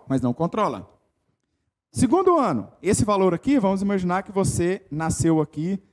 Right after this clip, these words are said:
depositando cem por mês. Passou um ano, você, vamos colocar, trocar de cor,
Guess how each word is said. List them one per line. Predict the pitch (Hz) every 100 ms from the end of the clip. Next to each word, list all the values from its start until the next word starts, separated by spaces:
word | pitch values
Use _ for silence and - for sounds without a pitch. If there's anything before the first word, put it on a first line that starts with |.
| _ _
depositando | - 151 160 165 156 165 156 151
cem | - 262 339
por | 277 240
mês. | 165 117 - 120 90 _ _ _ _ _ _ _ _ _ _ _ _
Passou | - 220 - 359
um | 330 247
ano, | 311 269 135 101 - _ _
você, | 165 - 220 240
vamos | 208 170
colocar, | 160 151 135
trocar | 131 -
de | 120
cor, | - 170 202